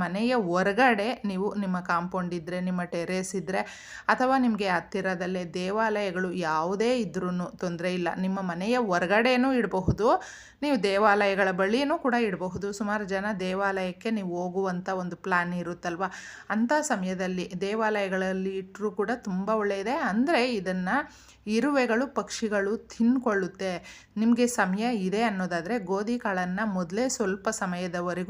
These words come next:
ನೆನೆಸಿ ಸ್ನೇಹಿತರೆ, ಸಮಯ ಇದೆ ಅನ್ನೋದಾದ್ರೆ ನೆನೆಸ್ಬಿಟ್ಟು ಈ ಪರಿಹಾರನ ಮಾಡ್ಕೊಳ್ಳಿ. ಸಮಯ ಇಲ್ಲ, ನಾವು ಆತ-, ಹಾಗೆ ಡೈರೆಕ್ಟಾಗಿ ಇಡಬಹುದಾ ಅಂದ್ರೆ ಇಡಬಹುದು, ತೊಂದ್ರೆ ಅಂತೂ ಏನೂ ಇಲ್ಲ. ನೆನೆಸಿದ್ರೆ ಒಳ್ಳೆಯದು ಅಂತಂದ್ಬಿಟ್ಟು ಅಷ್ಟೇ.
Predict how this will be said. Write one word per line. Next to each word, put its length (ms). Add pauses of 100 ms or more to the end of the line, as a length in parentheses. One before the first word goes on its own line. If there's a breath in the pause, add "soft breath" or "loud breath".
(180)
ನೆನೆಸಿ 460
ಸ್ನೇಹಿತರೆ, 460 (120)
ಸಮಯ 320 (160)
ಇದೆ 180
ಅನ್ನೋದಾದ್ರೆ 560 (500 loud breath)
ನೆನೆಸ್ಬಿಟ್ಟು 600
ಈ 180
ಪರಿಹಾರನ 720
ಮಾಡ್ಕೊಳ್ಳಿ. 440 (460 loud breath)
ಸಮಯ 260 (180)
ಇಲ್ಲ, 140 (220)
ನಾವು 240
ಆತ-, 360
ಹಾಗೆ 400
ಡೈರೆಕ್ಟಾಗಿ 720
ಇಡಬಹುದಾ 680
ಅಂದ್ರೆ 220 (180)
ಇಡಬಹುದು, 480 (140)
ತೊಂದ್ರೆ 400
ಅಂತೂ 200 (140)
ಏನೂ 180 (120)
ಇಲ್ಲ. 100 (440 loud breath)
ನೆನೆಸಿದ್ರೆ 680 (440 loud breath)
ಒಳ್ಳೆಯದು 460 (100)
ಅಂತಂದ್ಬಿಟ್ಟು 600
ಅಷ್ಟೇ. 260